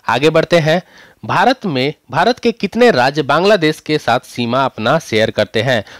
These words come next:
तो आपको बताना है कि भारत के कितने ऐसे राज्य हैं जो अपना बॉर्डर शेयर करते हैं बांग्लादेश के साथ। तो इसका राइट आंसर हो जाएगा ऑप्शन बी,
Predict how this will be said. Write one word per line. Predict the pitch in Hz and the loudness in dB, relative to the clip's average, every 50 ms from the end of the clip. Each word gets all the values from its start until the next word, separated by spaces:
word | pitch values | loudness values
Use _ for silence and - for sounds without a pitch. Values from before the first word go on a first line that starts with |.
| - - | -8 -6
तो | 113 | -6
आपको | 113 - - 127 | -4 -2 -2 -2
बताना | 120 123 - 117 120 139 170 160 | 0 0 0 0 0 0 0 0
है | 135 131 120 151 190 - - - - _ - | 0 0 0 0 0 -2 -8 -20 -20 _ -10
कि | 143 | -10
भारत | 143 127 143 127 120 110 127 160 175 - - - | -8 -8 -6 -2 0 2 2 2 0 -2 -4 -4
के | 120 120 139 170 - - - _ _ - | 0 0 0 0 -2 -6 -18 _ _ -6
कितने | - 175 - 208 220 254 | -4 -2 0 2 4 4
ऐसे | 254 208 156 - - 175 160 | 4 4 2 2 0 0 2
राज्य | 143 123 127 131 131 135 | 2 0 0 -2 -4 -4
हैं | 131 127 127 165 175 135 | -2 -2 -2 -4 -4 -4
जो | - 143 170 | -2 -2 0
अपना | 175 147 - 123 123 143 | 0 -2 -2 -2 -4 -4
बॉर्डर | 143 131 117 117 117 117 107 135 160 170 | -2 -2 -2 0 0 0 0 0 0 0
शेयर | - - - 120 120 127 127 | -2 -2 0 0 0 0 0
करते | - 120 110 - - 117 | 0 -2 -2 0 -2 -2
हैं | 113 147 180 175 | 0 0 0 0
बांग्लादेश | 139 110 110 107 113 110 117 104 - | 0 0 0 0 0 0 -2 -4 -4
के | - 117 | -6 -4
साथ। | - 120 110 | -2 -2 -2
तो | 104 - 98 - | -2 -2 -6 -8
इसका | 107 104 - - 117 | -8 -6 -4 -2 0
राइट | 107 113 120 135 | 0 0 0 0
आंसर | 131 131 127 - 135 | -2 -2 -2 -2 -2
हो | 131 131 | 0 0
जाएगा | 135 135 131 127 160 196 202 - - - - _ - | 0 0 2 2 0 0 -2 -4 -12 -20 -16 _ -2
ऑप्शन | 110 101 92 - - - 170 156 131 | 0 0 0 0 0 0 0 0 0
बी, | 117 123 117 110 98 | 0 0 0 0 -2